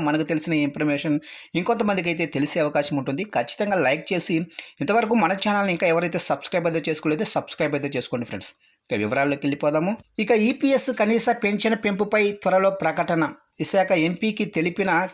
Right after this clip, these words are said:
కేంద్ర మంత్రి. ఇక ఈపీఎస్ నైంటీ ఫైవ్ పెన్షనర్ల సమస్యలను పరిష్కరించాలని కేంద్ర మంత్రి మన్సుఖ్ మాండవీయను విశాఖపట్నం ఎంపీ శ్రీ భరత్ కోరారు. ప్రభుత్వ రంగ సంస్థలు అలాగనే ప్రైవేటు రంగాల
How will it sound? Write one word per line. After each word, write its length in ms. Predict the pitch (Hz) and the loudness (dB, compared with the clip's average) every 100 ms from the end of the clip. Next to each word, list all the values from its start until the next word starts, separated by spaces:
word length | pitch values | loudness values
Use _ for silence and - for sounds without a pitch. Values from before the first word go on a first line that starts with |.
| - | -2
కేంద్ర 280 | 160 175 185 170 | 0 2 2 2
మంత్రి. 260 | 170 170 139 - - 170 | 2 0 -2 -6 -6 0
ఇక 80 | 196 170 | 2 2
ఈపీఎస్ 380 | 202 214 208 - 185 | 2 2 2 2 0
నైంటీ 240 | 180 185 185 | 0 0 0
ఫైవ్ 200 | 185 226 233 | 2 2 0
పెన్షనర్ల 500 | 190 202 233 240 226 214 | -2 0 2 2 2 0
సమస్యలను 480 | 202 202 208 190 190 190 | 0 0 0 2 2 0
పరిష్కరించాలని 800 | 170 165 - 180 175 180 175 175 156 - _ _ - | -2 -2 0 -2 0 2 2 2 -2 -6 _ _ -2
కేంద్ర 260 | 226 247 233 | 2 4 2
మంత్రి 220 | 208 202 190 160 | 2 0 2 2
మన్సుఖ్ 380 | 170 - 208 180 | 0 -2 -2 0
మాండవీయను 580 | 156 180 190 190 175 185 147 | 2 2 2 2 2 0 0
విశాఖపట్నం 640 | 151 - 190 185 175 180 170 165 | -2 0 0 0 0 0 0 0
ఎంపీ 240 | 165 190 - - - - - - - | -2 -2 -2 -6 -20 -20 -20 -14 -2
శ్రీ 140 | 226 196 | 0 2
భరత్ 260 | 165 190 190 180 | 2 0 0 0
కోరారు. 300 | 170 160 156 - _ - | 2 2 0 -6 _ -4
ప్రభుత్వ 340 | 156 180 190 185 | -2 0 2 2
రంగ 160 | 185 180 185 | 2 0 0
సంస్థలు 400 | 185 - 175 185 - | -2 0 0 0 0
అలాగనే 320 | 170 180 202 240 - | 2 2 2 0 0
ప్రైవేటు 380 | 175 208 240 226 | 0 4 4 2
రంగాల 280 | 208 208 208 | 0 2 2